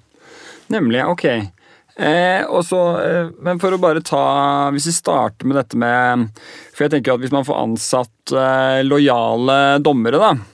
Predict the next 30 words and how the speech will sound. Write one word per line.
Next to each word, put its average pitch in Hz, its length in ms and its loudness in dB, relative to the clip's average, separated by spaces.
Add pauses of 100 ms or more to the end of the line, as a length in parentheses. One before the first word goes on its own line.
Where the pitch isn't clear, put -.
(280)
til 131 480 -2
regimet, 139 720 0
så, 175 720 0 (340)
så - 140 -6
vil 165 100 2
man 127 120 -2
jo 127 80 -2
ikke 135 100 -2
nødvendigvis 123 480 0
ha 117 140 0
en 127 100 0
uavhengig 113 420 0
domstol, 117 440 -2
eller 139 100 4
da 147 80 2
vil 131 140 2
man 135 100 2
jo 147 60 4
ikke 160 100 4
ha 147 80 4
en 143 80 4
uavhengig 117 300 0
domstol 117 420 -2 (160)
lenger, 143 400 2
og 143 80 0
da 139 80 4
vil 131 160 0
maktfordelingsprinsippet 117 960 -2
egentlig, 120 360 0 (260)
eh, 123 400 -2